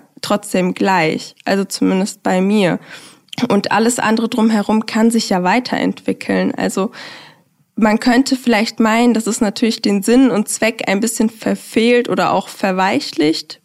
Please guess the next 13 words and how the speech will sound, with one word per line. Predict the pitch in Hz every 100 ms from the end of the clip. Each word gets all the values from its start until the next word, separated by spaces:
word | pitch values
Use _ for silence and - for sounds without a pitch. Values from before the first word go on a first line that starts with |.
| _ _ _ _
oder | 208 208 208
sich | 233 -
das | 208 -
Ganze | 202 226 233
von | 226 - 220
der | 226 208
Religion | 196 214 196 196
weiterentwickelt | 190 220 - 165 190 - 170 - 185 185 170
mit, | 170 - - - _
keine | - 180
Ahnung, | 180 180 180
dem | 175 170 226
Ramadan-Kalender, | - 208 190 185 190 - 190 185 190 190 185 185